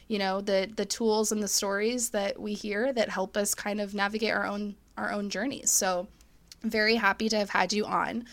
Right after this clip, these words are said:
I always have the burning question of the evening on these episodes, which I can't wait to ask you. So as you know, we are the Mimosa Sisterhood. We very much value sisterhood. And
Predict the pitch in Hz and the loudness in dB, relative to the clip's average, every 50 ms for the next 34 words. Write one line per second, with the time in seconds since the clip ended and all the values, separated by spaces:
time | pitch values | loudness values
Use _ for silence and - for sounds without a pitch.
0 | - - - - 214 202 - 208 208 202 220 254 254 - 247 220 208 226 214 - | -18 -6 -4 -2 -2 0 0 0 0 0 0 -2 0 0 0 0 0 -2 -2 0
1 | 196 190 190 196 196 196 202 - - 196 190 - - - 202 202 196 190 202 - | 0 0 0 0 -2 -4 -4 -2 -2 -2 0 0 -2 -2 -4 -4 -4 -4 -4 -4
2 | - 208 208 208 190 190 196 185 196 196 190 190 196 190 185 - 208 190 - - | -4 -6 -6 -6 -6 -4 -4 -4 -4 -2 -2 -2 -2 -2 -2 0 0 2 2 2
3 | 185 190 202 208 214 - - 208 202 - - - - - - - - - - - | 2 0 0 0 -2 -2 -2 -2 -4 -4 -4 -4 -6 -10 -20 -20 -20 -20 -20 -20
4 | - _ - 214 214 - - 202 196 - 196 196 - - 233 196 190 175 - - | -20 _ -12 -10 -8 -6 -4 -6 -4 -4 -6 -8 -4 0 2 2 2 2 0 -2
5 | - 208 202 190 233 226 - - - 185 180 175 175 185 - - 311 - - - | -4 -4 -6 -4 -2 0 0 2 2 2 0 0 -2 -4 -6 -10 -14 -16 -18 -20
6 | - - - 190 190 190 190 190 190 196 - - - _ _ - - - 220 185 | -16 -6 0 2 2 4 2 2 0 0 -2 -2 -4 _ _ -10 -4 -2 -2 -2
7 | 175 170 175 190 - - 214 190 175 170 175 185 185 185 185 180 175 180 - - | -2 -4 -6 -8 -10 -8 -4 0 0 0 0 0 -2 -4 -4 -4 -2 -2 -4 -4
8 | 190 - - 254 240 - - 247 233 - - 262 254 277 339 392 381 - 214 214 | -4 -2 -2 0 2 2 0 0 -4 -2 0 0 2 2 0 -2 -4 -6 -6 -6
9 | 208 202 190 247 254 269 277 254 233 190 - - 220 190 185 185 185 - 202 - | -6 0 6 6 8 8 8 6 2 0 0 -2 -2 -2 -2 -2 -2 -2 -2 -2
10 | - - - - - - - - - - - - 233 262 - - - - - - | -2 -2 -2 -4 -4 -4 -6 -6 -8 -6 -6 -6 -8 -8 -12 -14 -16 -18 -18 -18
11 | - - - 220 214 202 202 196 196 202 | -20 -8 -4 -2 -2 0 0 0 -2 -2